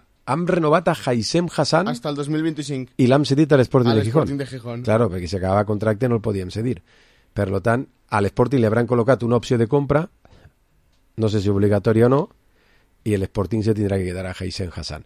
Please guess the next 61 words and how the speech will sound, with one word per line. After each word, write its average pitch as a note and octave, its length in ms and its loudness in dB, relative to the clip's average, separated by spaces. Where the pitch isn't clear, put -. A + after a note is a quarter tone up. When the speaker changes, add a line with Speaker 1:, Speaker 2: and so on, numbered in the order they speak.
Speaker 1:
Pues A2+ 140 -2
mira F#3 200 2
que D3+ 160 0
li A#2+ 80 2
feia C#3+ 320 6
gràcia D3+ 460 2
a C#3+ 40 0
Setién C3 380 -2
Haissem A2 420 -8
Hassan, F2 300 -14
tu. - 160 -20
Però F2+ 240 -6
una G#2+ 80 -4
gràcia G#2+ 420 0
loca, A#2 300 -2
eh? E3+ 80 -10
L'ha B2 160 -4
tingut D3 460 -2
des B2 240 6
de C3 140 4
que C#3 100 4
va E3 80 6
arribar D#3 380 6
hasta G#2 260 2
avui A#3 340 2
entrenant C#3+ 540 4
el F3 100 6
primer C#3+ 280 2
equip. A#2 240 -6
Al B2 80 -2
final D3 260 4
l'ha G3+ 140 6
ficat F3 320 0
dos D#3+ 240 -4
partits. C#3+ 380 -4
Speaker 2:
Ja, G3 80 2
Speaker 1:
Mira. G3+ 100 4
Speaker 2:
això E3 160 -2
t'anava G3 220 0
a - 20 0
dir, G3+ 160 2
que G3 80 2
al E3 80 2
final D#3 260 0
realment F#3+ 400 0
només G3 220 0
Speaker 1:
Claro. D3 200 6
Speaker 2:
ha - 20 4
jugat - 100 -2
cinquanta F#3 400 0
minuts F3 320 -2
en F#3+ 80 -2
el E3+ 80 0
Speaker 1:
És, A#2 80 0
Speaker 2:
primer D3+ 220 0
equip. C#3+ 180 -6
Speaker 1:
és C#3 160 -2
que F3+ 140 0
és - 220 -4
estrany, D#3+ 680 2
perquè C3 380 0